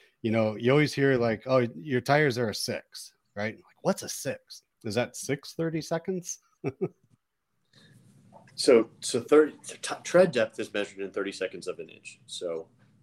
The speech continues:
Speaker 2: um, you know, these are literal centime-, centimeters. And, and really this tread, you know, a new tire today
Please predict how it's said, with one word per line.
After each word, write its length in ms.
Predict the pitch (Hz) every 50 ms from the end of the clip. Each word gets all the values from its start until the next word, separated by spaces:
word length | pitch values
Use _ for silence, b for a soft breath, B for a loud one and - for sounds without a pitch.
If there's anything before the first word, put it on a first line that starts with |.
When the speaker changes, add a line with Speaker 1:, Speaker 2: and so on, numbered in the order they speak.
| _ _
Speaker 2:
um, 340 | - 90 87 87 85 82 80 - - _ _ _ _ -
you 160 | 107 113 107
know, 60 | 101
these 260 | 98 117 120 117 123 127
are 160 | 120 113 107
literal 420 | 104 117 113 117 117 107 101 90
centime-, 460 | - - - 104 95 92 90 82 -
centimeters. 800 | - - - 117 107 98 87 85 80 - - 67 - - - - - -
And, 260 | 98 95 92 92 b b b b b b b -
and 140 | 104 104 107
really 280 | 113 135 156 143 110
this 220 | 98 110 110 - -
tread, 460 | - - - 127 113 95 87 85 85
you 100 | 92 95
know, 200 | 98 98 92 98
a 60 | 107
new 280 | 104 104 107 127 143 143
tire 400 | 139 - 139 120 113 107 101 95
today 540 | - - 92 87 95 90 85 80 76 -